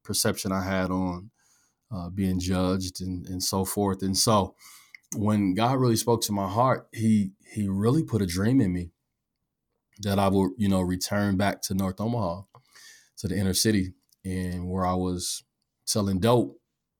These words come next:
I'd now be selling hope, you know, for free, right? And so spent some time in prison, man. A miracle happened. I ended up out before, um, my time. I got out in two thousand and eight. And, uh,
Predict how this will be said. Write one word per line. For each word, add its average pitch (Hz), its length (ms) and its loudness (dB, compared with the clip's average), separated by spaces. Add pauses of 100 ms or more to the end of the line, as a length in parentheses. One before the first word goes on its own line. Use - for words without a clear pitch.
(160)
I'd 98 160 -6
now 98 240 -2
be 92 340 -2 (300)
selling 90 380 -4
hope, 101 380 -2
you 98 100 -2
know, 87 140 -2
for - 140 -8
free, 104 380 0
right? 95 320 -2 (1400)
And 120 180 4
so 117 600 6
spent - 580 2
some 120 160 4
time 127 320 6
in 123 100 4
prison, 127 460 4
man. 113 360 6
A 110 40 4
miracle 120 460 6
happened. 117 420 4
I 104 140 2
ended 110 240 4
up 104 180 2 (160)
out 110 440 2
before, 107 720 2 (400)
um, 98 500 -4
my 104 180 0
time. 113 500 2
I 101 100 2
got 101 180 0
out 101 220 2
in 95 100 -2
two 107 180 -2
thousand 101 380 0
and 95 180 -2
eight. 113 280 0 (840)
And, 95 480 0
uh, 90 560 -4